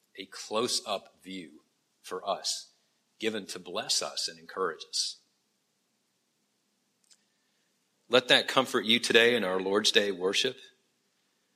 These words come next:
And let us ask the question, how can we restore a vision the majesty and glory of God in our lives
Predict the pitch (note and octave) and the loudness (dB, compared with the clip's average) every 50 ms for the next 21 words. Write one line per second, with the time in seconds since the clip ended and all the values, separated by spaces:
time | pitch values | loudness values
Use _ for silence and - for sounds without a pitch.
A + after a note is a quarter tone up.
0 | _ _ _ _ _ - A2+ A2 B2 C#3 C#3+ C3+ - C3 B2 C3 C3 - - - | _ _ _ _ _ -8 -4 2 4 6 6 6 4 4 4 4 4 4 2 0
1 | - - - B2 A#2+ A#2 - - G#2+ G#2 G2 G2 - - B2+ B2+ C3+ C3+ C3 - | -2 4 6 6 6 8 6 6 4 4 4 2 2 4 4 4 4 0 0 0
2 | - - A2 A2 G#2+ G2+ G#2+ A2 A2 A2 G#2+ A2 - - G#2 G2+ F#2 - - - | 0 0 0 0 4 4 6 6 6 6 4 0 -8 -8 -2 0 0 0 2 2
3 | A2 G#2+ G#2+ G2+ G2+ F#2+ F#2+ F2+ E2 F#2 G#2+ A2+ G#2+ G#2 F#2 E2+ D#2+ E2 E2+ - | 4 4 6 6 6 4 0 -2 0 4 4 6 6 4 2 0 -6 -14 -18 -20
4 | _ _ _ _ _ - _ _ - - G3 F#2+ G2 G2 G#2 G#2+ G#2+ G#2+ G#2 - | _ _ _ _ _ -20 _ _ -12 -8 -8 -2 4 6 8 8 8 6 2 0
5 | - G#2 G2 G2 G2+ G2+ - - F#2+ F#2+ G2 G2 G2 G#2+ G#2+ G2+ G#2+ G2+ A2 G#2+ | 2 0 0 -2 -2 -4 -10 -16 -16 -6 -2 4 6 8 8 8 6 4 2 -2
6 | - - F#2 F#2 F#2 F#2 F2+ F2+ E2+ E2+ E2+ F2 F2 E2+ D#2 D2 D2 D2 D2 D#2 | -4 0 2 4 4 4 2 0 -6 -12 -12 -12 -12 -10 -12 -12 -12 -14 -16 -14
7 | - - - - | -10 -10 -10 -10